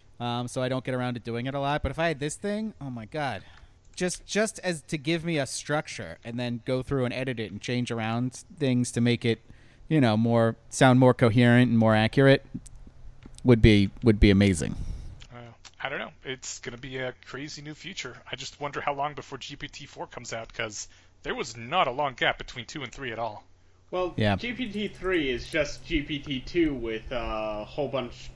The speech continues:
Speaker 3: with a much bigger training set,
Speaker 2: Yeah.
Speaker 3: right?
Speaker 2: Yeah.
Speaker 3: Yeah, so I, I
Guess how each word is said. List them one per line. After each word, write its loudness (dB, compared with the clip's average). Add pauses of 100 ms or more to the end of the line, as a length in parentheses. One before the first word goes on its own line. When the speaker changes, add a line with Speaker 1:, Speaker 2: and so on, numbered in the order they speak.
Speaker 3:
with -8
a -2
much -6
bigger -4
training -8 (320)
set, -14
Speaker 2:
Yeah. 2
Speaker 3:
right? -4 (600)
Speaker 2:
Yeah. 2 (480)
Speaker 3:
Yeah, -6
so -2
I, -4 (1120)
I 0